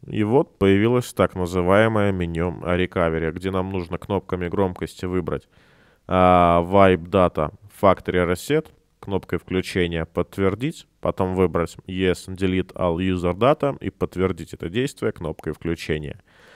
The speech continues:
Люди, маломальски знакомые с английским, поймут, что минус данного способа в том, что удаляются все пользовательские данные. Э, когда, м,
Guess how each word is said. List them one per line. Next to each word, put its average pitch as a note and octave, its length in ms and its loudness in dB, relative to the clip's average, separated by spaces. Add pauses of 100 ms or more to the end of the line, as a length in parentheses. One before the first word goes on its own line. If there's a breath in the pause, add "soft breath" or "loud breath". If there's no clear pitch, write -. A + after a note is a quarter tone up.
(360 loud breath)
Люди, C3 440 4
маломальски A2 600 4
знакомые G2+ 520 0
с - 120 -6
английским, A2+ 640 -2
поймут, G#2 600 0
что D2+ 920 0 (100)
минус F#2 400 -4
данного F#2+ 400 0
способа F#2 540 -4
в - 80 -10
том, E3 240 -4
что - 200 -6
удаляются G2+ 560 -2
все G#2 260 -4
пользовательские E2+ 880 -6
данные. D2 480 -6 (580 soft breath)
Э, E2+ 240 -2
когда, G#2+ 680 2
м, - 960 -14